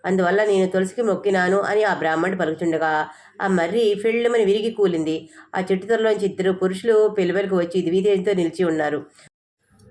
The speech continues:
హరిమేధ సుమేధులు చూచి,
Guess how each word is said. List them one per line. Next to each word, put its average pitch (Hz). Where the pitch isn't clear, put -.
హరిమేధ 214
సుమేధులు 185
చూచి, 175